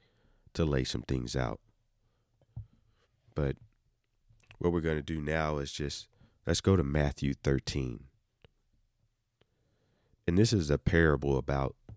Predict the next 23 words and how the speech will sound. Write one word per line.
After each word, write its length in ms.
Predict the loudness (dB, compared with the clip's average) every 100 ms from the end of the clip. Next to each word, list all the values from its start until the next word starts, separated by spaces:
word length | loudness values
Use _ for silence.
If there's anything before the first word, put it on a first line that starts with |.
| -20 _ -6
the 80 |
sower. 480 | -2 2 2 2 -4 -18 _ _ _ _ _ _ _ _ -20 -20 _ _ _ _ _ _ _ _ _ _ _
But 320 | 4 4 2 -12 -20 -20 _ _ _ _ _ _ _ _ _
there's 240 | 2 2 2
one 360 | 4 6 6
particular 720 | 4 2 2 2 2 4 4
verse 680 | 0 2 4 4 2 -6 -10 -16 _ _ _ _ _ _ _ _ _ _ _ _ _ _ _ _
that 140 | 0
has 220 | 4 2 2
significant 800 | 0 0 0 0 -2 -2 -2
importance 540 | 0 2 2 0 -6 -6
here. 180 | -6 -12 -20 -20 -20 -20 _ _ _ _ _ -20 2
And 100 | 6
the 60 | 8
reason 240 | 8 8
why 120 | 8
we're 120 | 8
going 220 | 6 4 4
to 60 |
read 280 | 4 2 2
this 240 | 0 0
is 140 | -2 -4
because 460 | -6 -2 -2 -4